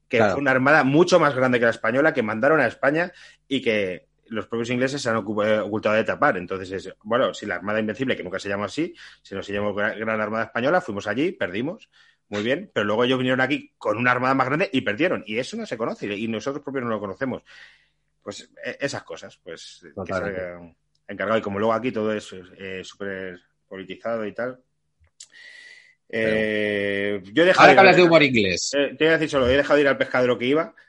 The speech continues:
Speaker 1: porque otro día fui
Speaker 2: <laughs>
Speaker 1: y me dijo, "Antes nos robaba, eh,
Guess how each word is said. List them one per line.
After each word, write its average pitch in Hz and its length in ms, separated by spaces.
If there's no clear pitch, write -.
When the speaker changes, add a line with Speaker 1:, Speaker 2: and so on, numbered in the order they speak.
Speaker 1:
porque 113 240
otro 127 180
día 120 380
fui 156 400
Speaker 2:
<laughs> - 180
Speaker 1:
y 127 100
me 127 120
dijo, 113 540
"Antes 180 260
nos 175 140
robaba, 156 360
eh, 131 500